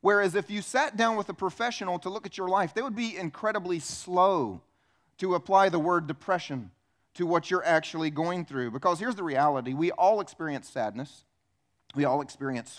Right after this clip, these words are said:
fear. We all experience anxiety and anger and a lot of other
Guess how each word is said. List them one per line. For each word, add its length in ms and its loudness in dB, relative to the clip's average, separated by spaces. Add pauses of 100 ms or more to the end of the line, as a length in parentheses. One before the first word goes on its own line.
(120)
fear. 400 0 (240)
We 80 0
all 120 2
experience 500 -6
anxiety 960 2 (160)
and 180 -6
anger 380 -2
and 140 0
a 40 6
lot 380 8
of 160 2
other 320 2